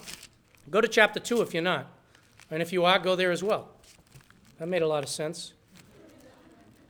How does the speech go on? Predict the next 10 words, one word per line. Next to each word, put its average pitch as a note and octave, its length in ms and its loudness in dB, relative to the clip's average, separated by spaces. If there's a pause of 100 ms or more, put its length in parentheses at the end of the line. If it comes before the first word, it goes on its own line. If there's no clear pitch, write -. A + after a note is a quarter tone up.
(600)
Stay F#3+ 220 -2
with F3+ 200 0
me. D3 160 -4 (300)
I F3+ 80 4
don't G#3 160 4
get F3+ 140 2
emotional. D#3 520 -4 (1600)
Only G#3 240 0
when G#3 160 2
I'm F#3 200 0